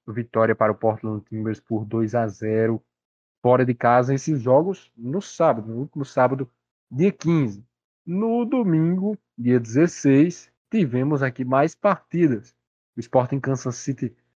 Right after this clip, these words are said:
venceu por três a zero o Vancouver Whitecaps. Além disso, o Inter Miami carimbou a estreia do estádio do Cincinnati do brasileiro Brenner. O Inter Miami venceu por três a dois na inauguração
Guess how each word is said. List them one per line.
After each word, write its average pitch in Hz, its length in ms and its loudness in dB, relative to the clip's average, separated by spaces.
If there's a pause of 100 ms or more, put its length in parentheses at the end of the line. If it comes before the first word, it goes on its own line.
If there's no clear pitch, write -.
(100)
venceu 131 440 0
por - 260 -8 (160)
três 131 320 2
a 123 140 4
zero 123 240 2
o 110 40 -2
Vancouver 120 460 -2
Whitecaps. 110 720 -4 (380)
Além 123 260 2
disso, 131 480 -2
o 131 140 -2
Inter 147 260 -4
Miami 139 720 0 (320)
carimbou 135 640 2
a 165 60 4
estreia 147 360 0
do 151 120 -2
estádio 151 520 2 (380)
do 139 300 4
Cincinnati 165 580 -2
do 151 100 -6
brasileiro 135 520 0 (260)
Brenner. 139 560 -2 (460)
O 113 280 -4
Inter 117 200 -8
Miami 113 320 -2
venceu 123 440 -2 (280)
por 135 360 0
três 131 300 2
a 135 100 6
dois 117 280 0
na 120 100 -2
inauguração 117 720 -4